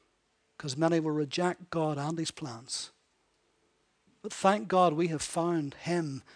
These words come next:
and we have found his purpose for our lives. Amen? That's the providence of God. He drew us by many ways. That's why we've all got a different testimony, because he was shaping our lives.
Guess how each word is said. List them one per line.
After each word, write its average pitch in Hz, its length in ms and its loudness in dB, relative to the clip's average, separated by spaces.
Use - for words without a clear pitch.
and 151 120 -2
we 147 120 2
have 143 120 -2
found 165 280 0
his 139 120 -4
purpose - 360 -4
for 151 220 -6
our 147 60 -2
lives. 143 280 -4
Amen? 160 380 -2
That's 240 140 -4
the 175 80 -6
providence 156 480 -2
of 175 120 -12
God. 196 280 -2
He 175 140 -2
drew 214 360 2
us 151 220 0
by 156 160 2
many 165 300 2
ways. 175 180 -2
That's - 220 0
why 208 100 8
we've 175 180 2
all 180 100 4
got 190 140 -4
a 170 40 -6
different 208 300 -4
testimony, 202 580 -2
because 190 500 2
he 190 120 0
was 170 120 0
shaping 208 420 2
our 175 100 0
lives. 180 360 0